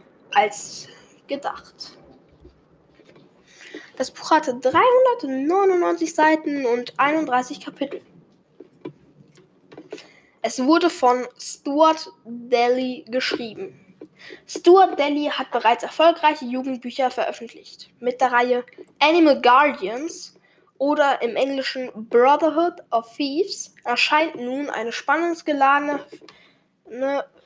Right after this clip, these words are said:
Fantasy-Serie für Kinder. Stuart Daly lebt mit seiner Frau und seinen drei Kindern in Sydney, wo er, wenn er grad mal nicht schreibt, als Geschichtslehrer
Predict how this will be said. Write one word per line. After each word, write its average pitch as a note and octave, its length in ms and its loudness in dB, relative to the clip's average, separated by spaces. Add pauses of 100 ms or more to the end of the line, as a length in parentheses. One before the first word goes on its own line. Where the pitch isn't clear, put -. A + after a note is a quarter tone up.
Fantasy-Serie C4+ 880 2
für C#4 160 -2
Kinder. G3+ 480 -2 (180)
Stuart D#4 480 0
Daly C4+ 460 2
lebt C4 220 -2
mit B3 100 0
seiner G#3+ 220 -2
Frau C4+ 480 4
und A#3+ 160 -2
seinen A3 220 0
drei G3 180 -4
Kindern C4 520 -4 (100)
in C#4+ 120 -6
Sydney, A#3 560 -2 (400)
wo D#4 220 4
er, D#4 320 4
wenn B3 180 -4
er C#4 140 -2
grad A#3 320 -2
mal G#3+ 160 -12
nicht B3 240 -12
schreibt, C4 360 2
als D4 160 -4
Geschichtslehrer A#3+ 800 -4